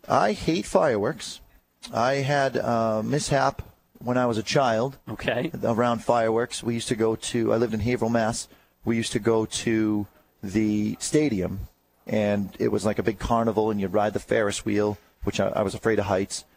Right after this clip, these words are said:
Speaker 1: so I would ride it and be freaked out. And there was an incident where people were shooting off fireworks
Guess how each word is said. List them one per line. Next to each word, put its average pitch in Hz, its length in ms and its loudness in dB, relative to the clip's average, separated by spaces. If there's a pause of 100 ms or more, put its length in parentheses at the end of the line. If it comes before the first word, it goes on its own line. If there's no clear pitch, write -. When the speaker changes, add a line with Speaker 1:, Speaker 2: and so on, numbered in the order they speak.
(120)
Speaker 1:
so 98 220 2
I 98 100 4
would 92 160 -2
ride 104 220 4
it 104 40 2
and 98 100 -4
be 101 40 -4
freaked 107 380 -2
out. 98 260 2 (380)
And 107 440 0 (280)
there 120 120 4
was 113 140 2
an 123 80 2
incident 143 400 0
where 117 160 2
people 139 380 -2
were 117 160 2
shooting 127 400 -2
off 113 200 0
fireworks 113 640 0